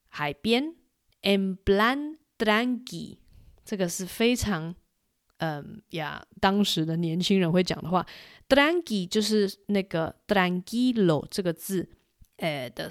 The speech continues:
的，怎么讲，缩短版。那“tranquilo”就是“tranquil”，就是，呃，英文不会这样子用啦，就是，呃，平静、冷静，就是“chill”的意思，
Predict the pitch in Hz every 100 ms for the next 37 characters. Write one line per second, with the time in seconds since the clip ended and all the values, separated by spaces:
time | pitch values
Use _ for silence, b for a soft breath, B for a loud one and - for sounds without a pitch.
0 | - 160 151 151 143 151 107 - - -
1 | 202 214 180 160 165 - - b b b
2 | b b b 247 240 220 202 202 269 254
3 | 185 196 190 185 180 - 233 247 - 175
4 | 147 165 190 190 175 170 - - 156 165
5 | 208 170 165 175 180 _ - 170 156 -
6 | 160 - B B B _ _ - 240 220
7 | 226 220 208 - 185 175 170 170 175 -
8 | - 185 190 214 - 240 190 165 156 147
9 | 156 - 208 185 196 185 - - 233 190
10 | - 151 160 160 -